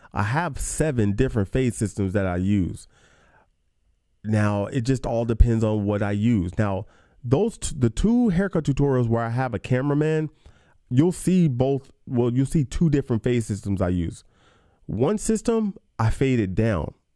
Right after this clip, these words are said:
on the guy's drop fade. I faded down. The other one, I used guidelines. Uh, they both came out good. The styles came out good. The haircuts, they were great. I can't wait for you guys to see these videos. But, um,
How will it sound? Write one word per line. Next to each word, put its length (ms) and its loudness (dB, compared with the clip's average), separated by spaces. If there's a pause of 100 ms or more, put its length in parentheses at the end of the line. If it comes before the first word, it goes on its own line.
(140)
on 200 2
the 100 2
guy's 240 -2
drop 280 -4
fade. 200 -2
I 80 -2
faded 360 0
down. 360 0 (380)
The 180 4
other 180 0
one, 180 2
I 80 0
used 300 2
guidelines. 580 -2 (720)
Uh, 180 0
they 140 2
both 260 2
came 240 4
out 280 -2
good. 380 4 (280)
The 80 -6
styles 340 -2
came 220 2
out 100 0
good. 160 0
The 60 0
haircuts, 360 2
they 100 -2
were 100 -2
great. 480 -2 (380)
I 100 -8
can't 260 2
wait 320 0
for 120 0
you 120 4
guys 220 -2
to 80 -8
see 200 -2
these 200 -2
videos. 440 -4 (1000)
But, 360 0 (200)
um, 640 0